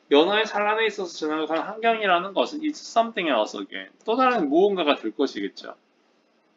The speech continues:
맞죠? 다양하다고요. 그래서 여기까지 예시고요. 그 다음 볼게요. But, 동그라미 치세요. 이때 강조의 역습이라고 그럽니다. 이 아이는.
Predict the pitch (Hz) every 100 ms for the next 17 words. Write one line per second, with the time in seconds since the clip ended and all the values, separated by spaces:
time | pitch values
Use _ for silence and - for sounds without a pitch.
0 | _ _ _ _ - - - 123 95 _
1 | _ _ _ _ _ _ _ _ _ _
2 | _ _ - 135 170 202 214 175 123 -
3 | _ 147 143 180 175 - - - - -
4 | - 202 214 - 180 143 117 123 160 139
5 | 131 139 - 147 147 117 - 107 - 135
6 | 113 135 147 160 151 131 101 104 107 _
7 | _ _ _ _ _ _ _ _ _ _
8 | _ _ _ - 202 202 185 113 - 143
9 | 143 160 220 202 185 170 147 127 110 104
10 | 101 - 131 110 104 101